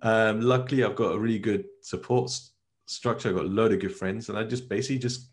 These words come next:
paid up, ponied up the money, went, "Guys, can you just shoot this for me, please?" It's not a client's fault, right? Just pay the freaking money,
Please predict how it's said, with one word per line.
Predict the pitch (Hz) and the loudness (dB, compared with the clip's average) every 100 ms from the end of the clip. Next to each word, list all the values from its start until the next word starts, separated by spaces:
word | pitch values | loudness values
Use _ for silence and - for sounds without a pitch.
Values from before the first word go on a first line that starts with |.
| _ _ _ _ - | _ _ _ _ -10
paid | - 117 131 | 0 2 4
up, | 156 - _ | 0 -6 _
ponied | - 123 127 | 2 4 4
up | 127 131 | 2 0
the | |
money, | 107 123 | 0 0
went, | 110 95 | 0 -2
"Guys, | 117 113 - | 0 -2 -2
can | 104 | -6
you | |
just | 98 95 | -4 -2
shoot | 117 | -4
this | 127 - | -4 -8
for | 95 | -4
me, | 95 | -4
please?" | 92 104 113 - _ _ _ | -4 -6 -8 -12 _ _ _
It's | - - | -12 -4
not | 98 127 | 0 0
a | 127 | 0
client's | 147 143 - | 2 0 0
fault, | 120 139 - - - | 0 0 -2 -14 -6
right? | 123 127 127 - _ _ | -2 -2 -6 -16 _ _
Just | 90 - | -16 -6
pay | - 139 | 0 0
the | |
freaking | 127 143 151 | 0 -2 0
money, | 143 156 190 | -2 -2 -4